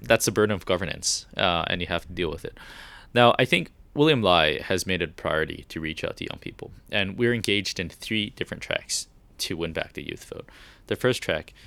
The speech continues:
is that outreach. So of all the presidential candidates, so there are four major presidential candidates today, William Lai has engaged in the most, um, university town halls, university, um, forums.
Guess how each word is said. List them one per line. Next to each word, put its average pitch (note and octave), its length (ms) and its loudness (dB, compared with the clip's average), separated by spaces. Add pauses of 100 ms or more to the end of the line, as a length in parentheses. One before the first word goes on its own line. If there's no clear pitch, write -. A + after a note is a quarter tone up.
(260)
is G2 180 0
that E2+ 200 0
outreach. - 520 -4 (340)
So G2+ 400 2
of A2+ 240 2
all A#2 140 4
the A#2 80 2
presidential E2+ 500 -4
candidates, - 480 -8
so F2 140 -2
there E2 100 -2
are E2 40 -6
four A2 260 0
major F2+ 260 -2
presidential - 500 -8
candidates - 500 -10
today, - 280 -4 (500)
William A2+ 300 4
Lai E2+ 220 2
has E2 360 -6
engaged D#2+ 540 -4
in F2 80 -10
the D#2 80 -8
most, D#2+ 560 -2 (100)
um, C#2+ 480 -4
university E2 540 -6
town E2 220 -10
halls, - 280 -8
university, D#2+ 680 -6
um, - 360 -8 (220)
forums. G2+ 520 -6